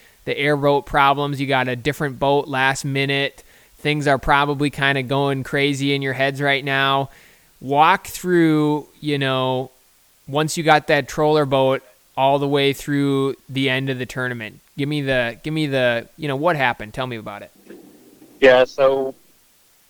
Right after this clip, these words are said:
Speaker 2: we, we had found some fish. We,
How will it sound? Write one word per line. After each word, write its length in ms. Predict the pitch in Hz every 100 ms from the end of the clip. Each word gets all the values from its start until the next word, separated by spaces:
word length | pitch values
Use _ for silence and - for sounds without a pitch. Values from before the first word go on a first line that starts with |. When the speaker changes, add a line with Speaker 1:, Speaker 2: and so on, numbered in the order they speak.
| _ _ _ _ 285
Speaker 2:
we, 500 | 294 302 156 156 147
we 140 | 160
had 120 | 156 -
found 340 | 170 196 202
some 180 | - 151
fish. 420 | 151 151 147 -
We, 240 | 139 135